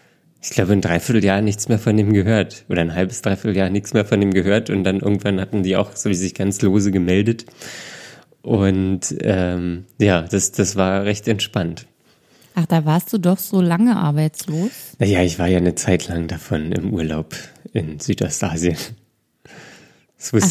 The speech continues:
Speaker 2: Ach,
Speaker 1: das
Speaker 2: stimmt,
Speaker 1: Arbeitsamt
Speaker 2: ja.
Speaker 1: ja nicht.
Speaker 2: Das wusste das Arbeitsamt nicht?
Speaker 1: Nee.
Speaker 2: Hier kommen schon wieder Sachen raus.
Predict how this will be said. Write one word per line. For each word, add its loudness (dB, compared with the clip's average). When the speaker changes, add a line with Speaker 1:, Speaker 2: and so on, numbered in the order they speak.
Speaker 2:
Ach, -6
Speaker 1:
das 0
Speaker 2:
stimmt, 2
Speaker 1:
Arbeitsamt 0
Speaker 2:
ja. -10
Speaker 1:
ja -8
nicht. -8
Speaker 2:
Das 2
wusste 0
das -2
Arbeitsamt -2
nicht? 0
Speaker 1:
Nee. -2
Speaker 2:
Hier 0
kommen 2
schon -2
wieder 4
Sachen 2
raus. 0